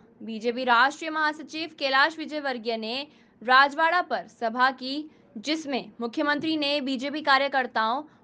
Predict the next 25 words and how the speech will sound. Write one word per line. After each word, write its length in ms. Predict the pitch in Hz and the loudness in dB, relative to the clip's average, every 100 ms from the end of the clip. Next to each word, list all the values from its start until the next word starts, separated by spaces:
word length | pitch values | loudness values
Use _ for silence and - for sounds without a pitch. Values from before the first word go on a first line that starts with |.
| - | -2
और 140 | 302 | 0
नेताओं 440 | 320 320 330 370 403 | 2 0 2 2 0
को 200 | 214 - - 214 | -6 -12 -16 -6
मंच 240 | 254 294 | -4 -4
से 300 | - 269 277 | -4 -2 -2
नसीहत 480 | 269 262 285 294 311 | -2 -4 -6 -4 -4
दी 200 | 233 196 202 | -4 -8 -10
कि 240 | 226 269 - _ - | -10 -10 -14 _ -8
इंदौर 460 | 254 254 277 320 349 | -4 2 6 6 4
में 140 | 349 | 2
महापौर 540 | 330 285 262 294 311 262 | 2 2 2 0 -2 -2
बीजेपी 520 | 254 240 277 254 254 | -6 -6 -8 -8 -2
का 140 | 294 | 0
बने, 300 | 247 220 - - _ _ _ | 0 -2 -4 -16 _ _ _
इसका 300 | 220 - 254 | -14 -2 0
ध्यान 300 | 254 226 254 | 2 0 0
रखें, 240 | 262 254 208 _ _ _ _ | -2 -10 -16 _ _ _ _
नहीं 280 | 202 233 226 | -8 -6 -4
तो 340 | 247 254 294 302 - _ | 0 4 4 2 -14 _
शहर 420 | - 294 311 320 339 | 0 2 4 2 2
में 120 | 359 | 2
कार्यक्रम 580 | 330 269 302 320 349 339 | 6 6 6 0 0 -2
के 160 | 320 294 | -2 -2
उद्घाटन 640 | 226 240 240 247 320 320 | -2 0 2 2 -2 -6
को 180 | 214 | -8